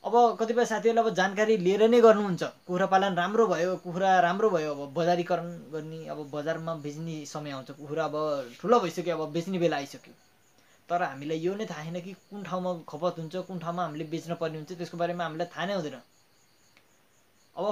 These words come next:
के हुन्छ कि अब कुरा आउँछ, अब व्यापारीहरू जो डिलरहरू हुन्छन्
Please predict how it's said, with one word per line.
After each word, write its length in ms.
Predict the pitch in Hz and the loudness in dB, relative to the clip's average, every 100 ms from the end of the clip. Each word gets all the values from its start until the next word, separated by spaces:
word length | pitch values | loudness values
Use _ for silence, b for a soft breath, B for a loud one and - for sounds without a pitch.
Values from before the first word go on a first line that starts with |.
| 214 | -4
के 100 | 233 | 4
हुन्छ 220 | 269 185 | 4 4
कि 220 | 226 254 269 | -2 -4 -4
अब 180 | 214 240 254 175 - _ _ | 2 6 6 4 -12 _ _
कुरा 160 | 220 226 | -4 -2
आउँछ, 260 | 208 190 233 | -2 -2 -2
अब 180 | 220 220 214 165 135 | 0 0 0 -4 -10
व्यापारीहरू 580 | 165 170 214 226 190 147 127 | -8 0 2 4 4 0 -2
जो 120 | 170 151 123 - - - | -4 -4 -6 -18 -14 -4
डिलरहरू 520 | 180 226 220 196 208 | 6 8 10 8 6
हुन्छन् 300 | 190 202 226 | 2 0 0